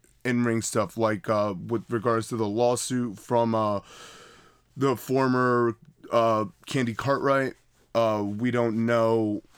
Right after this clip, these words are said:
we don't know what's going on with that. And as I've tried to, uh, maintain, um, balance,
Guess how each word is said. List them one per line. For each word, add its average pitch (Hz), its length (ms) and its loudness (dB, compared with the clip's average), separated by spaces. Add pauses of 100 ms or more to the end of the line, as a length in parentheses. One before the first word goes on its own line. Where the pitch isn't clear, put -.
(640)
we 120 160 -2
don't 117 240 0
know 113 160 4
what's 113 220 2
going 110 280 0
on 127 220 2
with 127 160 -2
that. 127 340 4 (460)
And 113 560 0 (560)
as 131 260 4
I've 123 160 2
tried 120 360 2
to, 123 260 0
uh, 107 340 0 (300)
maintain, 120 1040 -2 (120)
um, 104 480 -2 (1120)
balance, 120 760 0